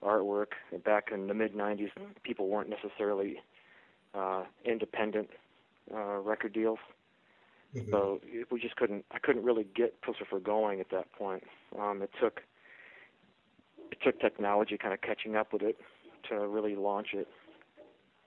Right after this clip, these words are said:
Speaker 1: So that's why
Speaker 2: I see.
Speaker 1: around, you know, two thousand five is when I started really turning the heat up on it.
Speaker 2: I see. So you always had this vision for it,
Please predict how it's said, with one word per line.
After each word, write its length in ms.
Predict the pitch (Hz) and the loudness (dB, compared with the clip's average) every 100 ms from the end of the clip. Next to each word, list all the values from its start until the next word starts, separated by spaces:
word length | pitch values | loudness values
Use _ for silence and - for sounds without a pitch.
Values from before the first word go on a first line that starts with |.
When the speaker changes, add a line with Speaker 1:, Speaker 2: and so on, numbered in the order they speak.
| - | -10
Speaker 1:
So 60 | 107 | -4
that's 140 | 107 - | -2 0
why 160 | 101 | 2
Speaker 2:
I 40 | 107 | 2
see. 60 | |
Speaker 1:
around, 300 | 107 101 98 - - - - - - - - - | 2 0 -2 -8 -18 -20 -20 -18 -18 -20 -18 -8
you 60 | 95 | -4
know, 140 | 92 - | -4 -4
two 80 | 117 | -4
thousand 440 | - 98 90 - - - | 4 4 4 -2 -6 4
five 340 | 107 104 95 | 6 6 4
is 40 | 95 | 0
when 120 | 95 | -4
I 60 | 92 | -6
started 240 | - 92 | -4 -4
really 220 | 90 95 92 | -2 -2 -2
turning 320 | 104 92 87 | -4 -4 -6
the 60 | |
heat 200 | 87 98 | -6 -4
up 160 | 92 - | -4 -4
on 160 | 92 98 | -8 -8
it. 100 | - - - - - _ - - | -12 -18 -20 -20 -20 _ -10 2
Speaker 2:
I 160 | 143 | 4
see. 220 | 143 - 113 | 4 0 -4
So 140 | 147 | -2
you 200 | 143 143 | 0 2
always 320 | 151 175 160 | 4 4 4
had 200 | 143 123 | 0 -2
this 140 | 117 123 | -2 -4
vision 320 | 143 131 117 | -4 -4 -6
for 340 | - 110 101 | -6 -8 -8
it, 160 | 101 | -10